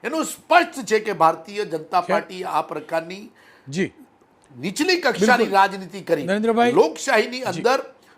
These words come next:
Speaker 1: ચૂંટણી જીતવાના હથકંડામાં છેલ્લી
Speaker 2: જી.
Speaker 1: કક્ષામાં ઉતરી ગયા
Speaker 2: ખેર,
Speaker 1: છે.
Speaker 2: નરેન્દ્રભાઈ.
Speaker 1: આમાં કોઈ કોંગ્રેસની રાજનીતિ
Speaker 2: જી, જી.
Speaker 1: નથી કે કોંગ્રેસ
Speaker 2: નરેન્દ્રભાઈ,
Speaker 1: આમાં કાચું
Speaker 2: સમયનો અભાવ છે.
Speaker 1: કાપવાનો પ્રશ્ન નથી.
Speaker 2: જી, જી.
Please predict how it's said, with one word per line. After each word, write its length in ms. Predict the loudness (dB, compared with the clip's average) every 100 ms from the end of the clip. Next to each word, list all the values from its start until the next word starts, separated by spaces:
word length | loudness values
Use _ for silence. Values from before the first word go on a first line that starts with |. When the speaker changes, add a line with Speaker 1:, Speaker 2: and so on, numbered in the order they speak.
| -12
Speaker 1:
ચૂંટણી 380 | -8 -6 -6 -6
જીતવાના 480 | -8 -4 -2 0
હથકંડામાં 800 | -2 -2 -8 -8 -8 -8 -8 -10
છેલ્લી 460 | -12 -10 -10 -10 -12
Speaker 2:
જી. 200 | -8 -10
Speaker 1:
કક્ષામાં 320 | -4 -4 -4
ઉતરી 260 | -10 -14 -12
ગયા 120 | -2
Speaker 2:
ખેર, 160 | -2 -2
Speaker 1:
છે. 100 | -4
Speaker 2:
નરેન્દ્રભાઈ. 480 | -4 0 2 4
Speaker 1:
આમાં 240 | 6 4 4
કોઈ 200 | 2 0
કોંગ્રેસની 580 | 2 2 2 -2 -2 2
રાજનીતિ 320 | 2 2 -2
Speaker 2:
જી, 100 | -2
જી. 60 |
Speaker 1:
નથી 280 | -4 -6 -12 _ _ _
કે 80 | -4
કોંગ્રેસ 280 | 0 2 4
Speaker 2:
નરેન્દ્રભાઈ, 240 | 6 4
Speaker 1:
આમાં 100 | 4
કાચું 160 | 4 4
Speaker 2:
સમયનો 140 | 4
અભાવ 220 | 6 6
છે. 40 | 6
Speaker 1:
કાપવાનો 180 | 2 0
પ્રશ્ન 360 | -2 -4 -6
નથી. 260 | -8 -10 -8
Speaker 2:
જી, 160 | -4 -4
જી. 120 | -4